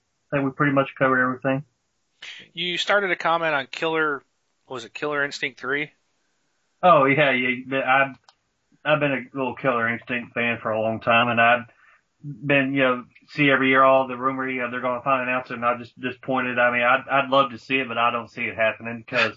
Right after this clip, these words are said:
Speaker 2: <laughs>
Speaker 1: all the, all the old Rare guys that were there who did in that era with GoldenEye and all those other classic games they did in the late nineties, and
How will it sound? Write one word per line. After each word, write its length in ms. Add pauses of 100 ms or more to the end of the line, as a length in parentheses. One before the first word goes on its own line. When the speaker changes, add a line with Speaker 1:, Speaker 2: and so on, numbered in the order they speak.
(120)
Speaker 2:
<laughs> 420
Speaker 1:
all 180
the, 220
all 180
the 60
old 220
Rare 200
guys 300
that 100
were 100
there 160
who 140
did 300 (400)
in 100
that 240
era 260
with 180
GoldenEye 540
and 80
all 180
those 180
other 240
classic 420
games 260
they 120
did 180
in 140
the 120
late 260
nineties, 540
and 160